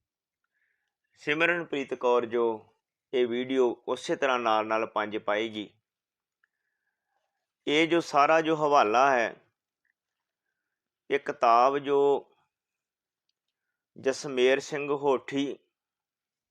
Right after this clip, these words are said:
ਯੂਰਪੀ ਪੰਜਾਬੀ ਸੱਥ, ਵਾਲਸਾਲ, ਯੂ ਕੇ, ਉਹਨਾਂ ਵੱਲੋਂ ਜੋ ਬੁੱਕ ਛਾਪੀ ਗਈ ਸੀ,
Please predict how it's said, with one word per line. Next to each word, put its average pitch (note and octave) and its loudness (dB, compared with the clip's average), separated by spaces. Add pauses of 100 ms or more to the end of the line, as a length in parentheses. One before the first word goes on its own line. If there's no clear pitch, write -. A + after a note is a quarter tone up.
(1400)
ਯੂਰਪੀ D3 0
ਪੰਜਾਬੀ C#3 0
ਸੱਥ, - -2 (2000)
ਵਾਲਸਾਲ, D3+ 6 (200)
ਯੂ C3+ 0
ਕੇ, B2 0 (1900)
ਉਹਨਾਂ E3 4
ਵੱਲੋਂ D3+ 2
ਜੋ D3 0
ਬੁੱਕ C3+ -2
ਛਾਪੀ C#3 -4
ਗਈ C3 -2
ਸੀ, C3+ -10